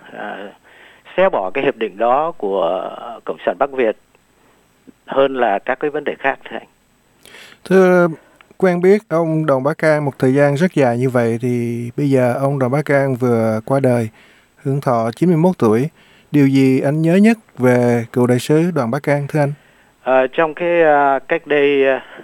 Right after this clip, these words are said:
Speaker 1: gần bốn thập niên thì chúng tôi là những người, à, đến Úc cũng khá sớm. Năm bảy mươi chín tôi đã có mặt tại Úc. Và lúc đó tôi đã thấy cái sự hiện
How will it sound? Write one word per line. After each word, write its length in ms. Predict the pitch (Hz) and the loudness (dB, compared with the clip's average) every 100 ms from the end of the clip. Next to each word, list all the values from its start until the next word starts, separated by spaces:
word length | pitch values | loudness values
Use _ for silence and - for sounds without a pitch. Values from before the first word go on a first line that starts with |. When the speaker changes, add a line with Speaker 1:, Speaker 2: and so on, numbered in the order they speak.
| - | -12
Speaker 1:
gần 220 | 110 107 | -8 -6
bốn 180 | 113 151 | -8 -8
thập 140 | 139 - | -8 -4
niên 300 | 135 135 139 | -2 -2 -4
thì 200 | 123 107 | -6 -6
chúng 140 | - 135 | -6 -6
tôi 180 | 143 127 | -4 -4
là 80 | |
những 200 | 107 123 | -6 -8
người, 360 | 139 113 107 92 _ - - - - | -4 -2 -2 -6 _ -20 -20 -20 -16
à, 180 | 104 92 | -12 -10
đến 240 | 120 135 | -8 -8
Úc 180 | 156 170 | -6 -8
cũng 160 | - 151 | -10 -10
khá 200 | 165 156 - | -4 -4 -4
sớm. 200 | 151 165 190 | -8 -8 -8
Năm 200 | 151 139 | -4 -4
bảy 100 | 107 | -4
mươi 120 | 98 - | -8 -8
chín 180 | 139 151 | -8 -4
tôi 120 | 143 | -2
đã 120 | 123 | -2
có 120 | 139 | -2
mặt 160 | 143 123 - | -4 -4 -4
tại 160 | 90 | -6
Úc. 180 | 69 160 _ _ - - - _ - | -4 -6 _ _ -20 -20 -20 _ -10
Và 100 | 107 | -6
lúc 180 | 131 | -6
đó 240 | 139 143 151 | -2 -2 0
tôi 120 | 143 | -2
đã 120 | 127 135 | -2 -2
thấy 140 | 143 | -2
cái 100 | 147 - | -4 -6
sự 60 | 123 | -6
hiện 240 | 110 92 | -6 -8